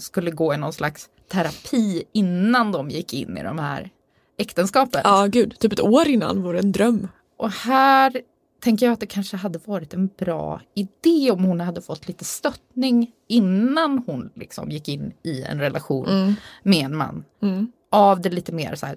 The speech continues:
Speaker 1: dominanta, eh, slaget.
Speaker 2: Ja.
Speaker 1: Så att, ehm, ja, det är någonting jag får, ja, det är någon klump i magen på mig där.
Speaker 2: Ja,
Speaker 1: Lite
Speaker 2: man
Speaker 1: kring henne.
Speaker 2: Ja,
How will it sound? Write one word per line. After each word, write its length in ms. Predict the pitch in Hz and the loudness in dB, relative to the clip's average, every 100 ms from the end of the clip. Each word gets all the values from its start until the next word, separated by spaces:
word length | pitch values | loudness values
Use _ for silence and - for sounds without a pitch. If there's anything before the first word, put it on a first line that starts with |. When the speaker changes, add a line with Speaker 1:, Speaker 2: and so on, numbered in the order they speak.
| - | -14
Speaker 1:
dominanta, 1160 | 151 - 165 175 202 247 202 - - 143 - - - | -10 -2 -2 2 2 4 2 -2 -6 -4 -4 -10 -12
eh, 240 | - - | -12 -10
slaget. 580 | - 180 - - - - | -4 -2 -2 -6 -12 -2
Speaker 2:
Ja. 240 | 208 196 226 _ _ _ _ _ _ _ - | 0 2 -2 _ _ _ _ _ _ _ -8
Speaker 1:
Så 180 | - | -2
att, 400 | 202 - _ _ | -2 -4 _ _
ehm, 400 | 190 190 185 180 180 _ _ - - - - - - - - _ _ | 2 4 2 0 -6 _ _ -20 -20 -20 -20 -20 -20 -20 -20 _ _
ja, 180 | 226 226 | -4 -2
det 100 | 262 | 0
är 60 | 269 | 0
någonting 420 | 285 277 262 247 | 2 2 0 -2
jag 140 | 254 | -2
får, 180 | 285 277 | -2 0
ja, 400 | 277 269 294 294 294 | 2 2 0 0 -2
det 60 | |
är 40 | 302 | -4
någon 200 | 320 311 | -4 -4
klump 380 | - 320 302 | -2 -2 0
i 40 | 311 | 0
magen 400 | 320 277 247 381 | 2 2 0 -2
på 60 | 254 | -4
mig 240 | 156 156 | -4 -4
där. 120 | - - | -2 2
Speaker 2:
Ja, 180 | 240 254 | 4 6
Speaker 1:
Lite 100 | 254 | 6
Speaker 2:
man 300 | 254 240 233 | 6 4 2
Speaker 1:
kring 840 | - 247 208 190 196 202 185 190 - | -2 -4 -2 -2 -4 -6 -8 -10 -6
henne. 600 | 190 147 - - - - | -6 -6 -10 -12 -10 0
Speaker 2:
Ja, 380 | 240 262 262 | 4 6 4